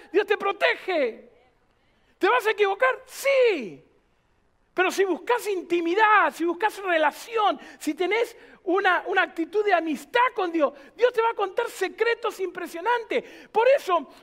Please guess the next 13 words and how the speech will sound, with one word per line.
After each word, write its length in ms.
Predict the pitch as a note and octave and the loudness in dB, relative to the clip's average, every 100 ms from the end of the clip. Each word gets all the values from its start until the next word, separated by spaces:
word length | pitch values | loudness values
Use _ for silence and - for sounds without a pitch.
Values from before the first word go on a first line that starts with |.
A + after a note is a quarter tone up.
| - | -2
yo 120 | A4 | 0
me 120 | G4+ | 0
siento 300 | G4+ A4 - | 0 -2 0
en 80 | E4 | 0
algunas, 420 | D#4+ G#4 F4 B3 - - | 2 2 2 0 -16 -6
en 120 | D4+ | -2
algunas 340 | D4+ G4+ F#4+ | 0 0 -2
iglesias 440 | D#4 D#4+ G4+ E4 D4 - - | 0 0 0 0 0 -2 -4
y 80 | E4 | -4
escucho 400 | D#4+ A4+ A4+ F#4 | 0 0 0 -2
un 120 | D#4 | -2
tema 360 | G#4+ A4+ F4+ - | -2 0 0 -2
espectacular 1080 | - - F#4 B3 D#4+ D4 D4+ F4+ G#4+ F4+ | -8 -8 -8 -4 -4 -2 -2 2 4 2